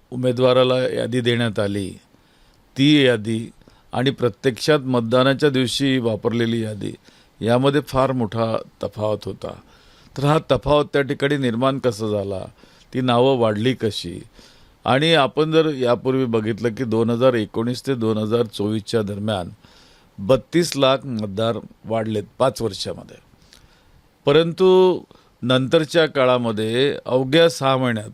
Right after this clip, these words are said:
म्हणजे लोकसभा निवडणूक झाली आणि विधानसभेची निवडणूक लागली, या काळामध्ये अचानक अठ्ठेचाळीस लाख कसे वाढलेत? त्यामुळं त्या ठिकाणी संशयाला फार मोठी जागा आहे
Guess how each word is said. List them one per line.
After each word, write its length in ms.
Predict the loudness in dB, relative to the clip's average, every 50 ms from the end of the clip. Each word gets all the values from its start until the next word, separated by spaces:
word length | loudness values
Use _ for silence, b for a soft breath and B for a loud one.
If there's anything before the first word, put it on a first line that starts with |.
| -14
म्हणजे 380 | -10 -8 -4 0 2 4 4 4 2 -2
लोकसभा 520 | -4 -2 -2 -2 -2 -4 -4 0 2 2
निवडणूक 440 | 0 0 -2 -2 -2 -2 -2 -4 -4
झाली 420 | -4 -2 -2 -2 -2 -2 -2 -2 -2
आणि 200 | -2 -2 -2 -2
विधानसभेची 720 | -2 0 0 0 0 -2 -4 -4 -4 -4 -4 -4 -4 -4
निवडणूक 480 | -2 -2 0 0 0 -2 -4 -4 -4
लागली, 400 | -4 -4 -4 -4 -4 -4 -6 -6 -8 b b b b b b b b b
या 300 | -4 2 2 4 4 2
काळामध्ये 840 | 0 0 0 0 2 2 2 2 0 -2 -4 -2 -2 -2 -2 -2 -6 B B B B B B -4
अचानक 540 | -4 -2 0 2 4 4 4 2 0 2 0
अठ्ठेचाळीस 580 | 0 2 2 2 2 4 4 4 2 2 2 2
लाख 160 | 2 2 2 2 -2
कसे 200 | -2 0 2 2
वाढलेत? 480 | 4 4 2 2 -2 -6 -12 -16 -20 -20 -20 _ _ b b b b b b b b b b b b b b b b -2
त्यामुळं 380 | 0 2 2 2 2 2 2 2
त्या 200 | 2 2 2 2
ठिकाणी 420 | 2 -2 -2 0 0 0 0 -2
संशयाला 680 | -6 -4 -4 -2 -2 -4 -4 -2 0 0 2 2 2 0
फार 260 | 0 -2 -4 -4 -4
मोठी 340 | -2 -4 -6 -6 -6 -6 -4
जागा 360 | -2 -2 -2 -2 -2 -2 -2
आहे 380 | -2 -2 -2 -4 -6 -8 -8